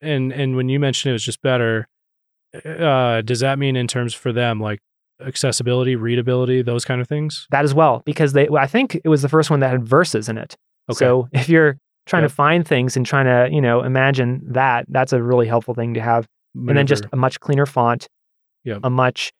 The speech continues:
Speaker 2: and then all those notes, you know, what those notes existed for was for people who just did not grow up with the Bible. I mean, you and I kind of know a lot of the Bible stories really intuitively, and we're kind of familiar with it 'cause maybe as a kid we read it.
Speaker 1: Sure.
Speaker 2: They don't have that, and they are trying to figure out, you know, how to think about it. So these notes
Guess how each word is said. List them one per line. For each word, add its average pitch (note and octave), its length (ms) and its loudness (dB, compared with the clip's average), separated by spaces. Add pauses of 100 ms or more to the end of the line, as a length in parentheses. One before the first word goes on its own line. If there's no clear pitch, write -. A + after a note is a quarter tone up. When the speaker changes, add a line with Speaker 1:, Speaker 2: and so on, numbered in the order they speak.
(380)
Speaker 2:
and C#3+ 120 0
then C#3 260 2 (200)
all F3 80 4
those F3 180 6
notes, E3 240 2 (160)
you D#3+ 140 0
know, D3 140 6
what D#3+ 160 2
those D#3+ 180 4
notes F#3 260 4
existed C#3+ 400 0
for C3+ 180 4
was C3 200 4
for C3 120 -2
people D#3 280 0
who C3+ 160 2
just C#3 200 -2 (280)
did D3 140 2
not C3 200 2
grow B2+ 160 4
up C3 80 0
with A#2+ 80 -2
the A#2 60 -8
Bible. A#2+ 220 2
I B2+ 100 -6
mean, B2+ 140 0
you C#3 100 2
and C#3+ 100 4
I C3+ 180 4
kind C3 200 0
of B2 120 2
know C3+ 140 4
a C3 80 6
lot B2+ 160 4
of A#2 60 2
the A2+ 80 0
Bible B2 240 4
stories A#2+ 340 0
really C3 160 2
intuitively, D#3+ 720 4 (420)
and B2+ 120 -2
we're B2+ 100 4
kind C#3 180 0
of C3 80 0
familiar C3 300 2
with C3 140 0
it C3 100 -2
'cause A#2 220 -4
maybe B2+ 280 2
as A#2+ 120 2
a B2 60 -2
kid A#2 160 -2
we A2+ 100 0
read C3 200 4
it. C3 200 0 (180)
Speaker 1:
Sure. - 220 -12
Speaker 2:
They F#3+ 100 6
don't G3 160 0
have D#3 260 -2
that, A2+ 160 0
and B2 100 -2
they C#3 160 4 (140)
are C#3 120 0
trying D3+ 200 0
to C3+ 60 -4
figure C#3+ 120 2
out, B2+ 160 0 (580)
you D3+ 80 0
know, C#3 140 2
how C#3 180 -2
to B2+ 80 2
think D#3 180 -2
about A#2+ 200 2
it. C#3 100 -2
So D#3 120 2
these D3 240 2
notes D#3 520 2